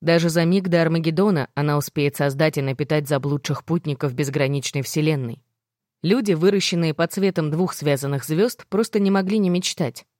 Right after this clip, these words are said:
Города, возводимые цивилизацией, которая добровольно обрекла себя на подобную участь, устремлялись к небесам с небывалой скоростью. Соревноваться с ними в величии могли лишь ковчеги.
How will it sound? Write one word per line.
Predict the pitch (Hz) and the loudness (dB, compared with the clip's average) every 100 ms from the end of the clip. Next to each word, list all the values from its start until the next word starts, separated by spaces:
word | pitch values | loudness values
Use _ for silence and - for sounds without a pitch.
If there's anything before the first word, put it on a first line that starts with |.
| _ _ _ _ _ - | _ _ _ _ _ -6
Города, | 165 175 170 190 226 | 2 4 6 4 2
возводимые | 180 160 160 165 165 151 | 2 4 2 2 2 0
цивилизацией, | - 151 151 151 175 185 - 127 | 0 2 2 2 2 0 -2 -2
которая | 151 143 147 139 | 0 0 2 2
добровольно | 147 151 151 175 147 | 2 2 2 2 0
обрекла | 131 139 135 160 151 | 0 0 0 0 0
себя | - 139 | -2 -2
на | 135 | -2
подобную | 127 143 147 135 135 135 | 0 0 0 -2 -4 -4
участь, | 220 233 - 127 - - _ _ _ _ - | -4 -4 -4 -6 -8 -20 _ _ _ _ -6
устремлялись | 165 165 151 156 190 175 | -4 -2 0 2 2 0
к | - | -4
небесам | 147 143 139 196 208 | -4 -4 -2 -2 -2
с | - | -2
небывалой | 151 147 143 175 180 | -2 0 2 2 0
скоростью. | - 214 127 - - 104 _ _ _ _ _ _ _ _ - | 0 -2 -2 -6 -10 -12 _ _ _ _ _ _ _ _ -6
Соревноваться | 165 165 156 156 170 175 | 0 2 4 2 2 0
с | - | 0
ними | 175 165 | 0 2
в | 151 | 2
величии | 151 156 185 180 | 2 0 0 0
могли | 165 151 147 | 0 2 0
лишь | 147 135 | 0 -2
ковчеги. | - 139 - 147 120 - | -2 -4 -2 -4 -4 -6